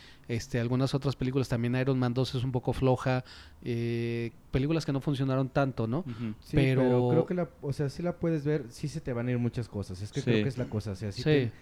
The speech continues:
Speaker 3: si eras un fan
Speaker 2: No
Speaker 3: de
Speaker 2: la vas a
Speaker 3: diez
Speaker 2: disfrutar
Speaker 3: años,
Speaker 2: igual.
Speaker 3: era, como dijiste, era puro fan. O sea, sí apelaron a
Speaker 1: Pero
Speaker 3: un
Speaker 1: mira,
Speaker 3: fanservice,
Speaker 1: siempre,
Speaker 3: pero
Speaker 1: siempre hay
Speaker 3: es
Speaker 1: un
Speaker 3: muy
Speaker 1: termómetro. Mis hijas que en ese momento tenían,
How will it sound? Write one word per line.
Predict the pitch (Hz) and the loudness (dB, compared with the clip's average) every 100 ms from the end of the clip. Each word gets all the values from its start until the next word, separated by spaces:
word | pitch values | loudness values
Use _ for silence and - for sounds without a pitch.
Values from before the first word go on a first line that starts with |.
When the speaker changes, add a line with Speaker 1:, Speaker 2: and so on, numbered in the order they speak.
| - | -20
Speaker 3:
si | - 147 | -6 0
eras | 156 165 - | 2 0 -2
un | 165 | -4
fan | 156 143 139 156 | -4 -4 -2 2
Speaker 2:
No | 147 | 6
Speaker 3:
de | 156 | 8
Speaker 2:
la | |
vas | 147 139 | 8 6
a | |
Speaker 3:
diez | 143 | 4
Speaker 2:
disfrutar | 135 123 | 2 2
Speaker 3:
años, | 117 113 | 2 4
Speaker 2:
igual. | 104 101 - - - | 2 -2 -10 -20 -8
Speaker 3:
era, | 117 131 139 139 | -4 -2 -2 -4
como | 123 | -6
dijiste, | 110 117 123 | -6 -4 0
era | 123 - | -2 0
puro | 131 | 0
fan. | 123 104 101 | 0 -2 -4
O | |
sea, | 98 110 104 101 95 - - - - | -4 -2 -2 -6 -10 -16 -20 -20 -20
sí | - 147 | -10 -6
apelaron | 139 135 123 117 | -4 0 0 4
a | |
Speaker 1:
Pero | 147 170 170 | 6 6 6
Speaker 3:
un | |
Speaker 1:
mira, | 190 180 | 8 8
Speaker 3:
fanservice, | |
Speaker 1:
siempre, | 202 202 226 | 6 6 4
Speaker 3:
pero | 233 | 2
Speaker 1:
siempre | - 208 196 | 4 4 4
hay | 233 | 4
Speaker 3:
es | |
Speaker 1:
un | 220 | 4
Speaker 3:
muy | |
Speaker 1:
termómetro. | 208 214 190 165 147 143 | 4 4 4 4 2 2
Mis | 135 - | 2 2
hijas | 170 156 | 0 0
que | - 175 | 0 2
en | 151 | 2
ese | 156 190 | 0 0
momento | 170 151 156 165 | 0 0 0 -2
tenían, | 156 131 135 139 143 135 | 0 0 2 2 2 0